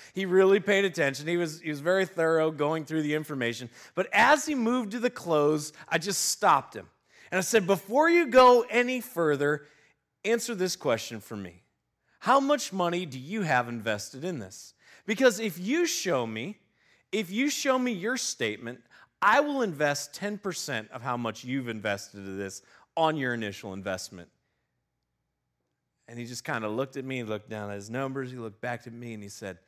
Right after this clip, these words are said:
"I, I haven't invested anything in this." I said,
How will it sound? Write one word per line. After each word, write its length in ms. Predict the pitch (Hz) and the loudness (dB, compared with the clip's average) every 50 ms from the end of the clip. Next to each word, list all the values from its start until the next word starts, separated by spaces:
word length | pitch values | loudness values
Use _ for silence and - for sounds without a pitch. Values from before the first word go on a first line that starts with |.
| _ _ _ _ _ _ _ _ - | _ _ _ _ _ _ _ _ -20
"I, 100 | - - - _ | -20 -20 -20 _
I 180 | - 139 151 151 | -6 -4 -4 -2
haven't 360 | 151 139 127 120 107 110 107 | -2 -2 -2 -4 -4 -6 -8
invested 580 | 104 98 98 95 104 95 95 - - 104 98 110 | -10 -10 -6 -6 -6 -6 -6 -10 -14 -12 -6 -4
anything 600 | 175 214 196 151 120 101 - 113 107 98 92 92 | -2 -2 -2 -4 -6 -8 -10 -10 -10 -10 -10 -12
in 140 | 90 90 92 | -14 -14 -16
this." 560 | 92 90 - 87 - - - - - - _ _ _ _ _ _ _ _ _ _ _ _ _ _ _ _ _ _ _ _ _ - | -16 -18 -18 -20 -20 -18 -18 -18 -20 -20 _ _ _ _ _ _ _ _ _ _ _ _ _ _ _ _ _ _ _ _ _ -14
I 100 | 107 107 | -12 -12
said, 300 | - - 113 98 87 | -10 -8 -8 -8 -8